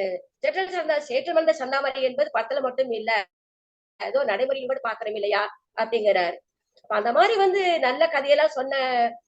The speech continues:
அவரு, அஹ், தோபுஜ் ரங்கநாதன் பெண்கள் விஷயத்துல வந்து விபச்சாரம் பண்றாங்கன்னு அவர் எழுதுறது வந்து எனக்கு ஒரு, ஒரு பிடித்தமாவே இல்ல. அதுல இன்னொரு விஷயமும் சொல்லிடுறேன் நானு. அகிலவர்கள் எல்லாம் இப்ப எல்லாரும் முன்ன ரவிக்குமார் சார் பேசணும், அதனால நான் டக்குன்னு முடிச்சுக்கிறேன் நானு.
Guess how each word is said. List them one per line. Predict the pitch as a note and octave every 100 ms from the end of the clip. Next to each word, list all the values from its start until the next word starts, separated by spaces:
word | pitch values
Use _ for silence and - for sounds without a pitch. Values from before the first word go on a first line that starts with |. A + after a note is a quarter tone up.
| _ -
அவரு, | B3 B3+ B3 A3+ A3 G#3 G3+ G3 _ _ _ _ _ _ _ _ -
அஹ், | F#3+ G3 F#3+
தோபுஜ் | C4+ D4+ D4+
ரங்கநாதன் | A#3 C4+ B3 A#3 F#3 E4+ - _ _ -
பெண்கள் | E4+ G4+
விஷயத்துல | G4 G#4 G4 G#4
வந்து | E4+ E4+
விபச்சாரம் | E4 C#4+ E4 E4 E4+
பண்றாங்கன்னு | E4 E4 D#4 D#4
அவர் | F4 D#4+ D4
எழுதுறது | C#4 C#4+ C4+
வந்து | C4 C4+ C#4 C#4+ C4+ _ -
எனக்கு | B3 B3
ஒரு, | B3 A#3 A3 A3 G#3
ஒரு | G#3 G#3+ G#3+
பிடித்தமாவே | C4+ D4+ D#4+ D#4+ E4 D4+
இல்ல. | C4 G3+ F3 _ _ _ _
அதுல | C#4 D#4
இன்னொரு | E4 G#4+
விஷயமும் | G4 G4 F#4 F4+
சொல்லிடுறேன் | B3+ A#3+ A#3 G#3+
நானு. | G#3+ A3+ A3+ A3 A3+ _ _
அகிலவர்கள் | B3 D4+ D#4+ D#4 D4+ C#4
எல்லாம் | B3+ C4+
இப்ப | C#4
எல்லாரும் | B3 B3+ C4+ B3
முன்ன | A#3+ B3 A3
ரவிக்குமார் | A3 A#3+ - D4 C#4
சார் | B3 A#3+
பேசணும், | A#3+ A#3+ A#3 F#3+ G3
அதனால | A#3 C#4+ E4
நான் | C4+ A#3
டக்குன்னு | G#3+ C#4+ C#4
முடிச்சுக்கிறேன் | A#3 B3+ A#3+ G#3+
நானு. | G3+ F#3+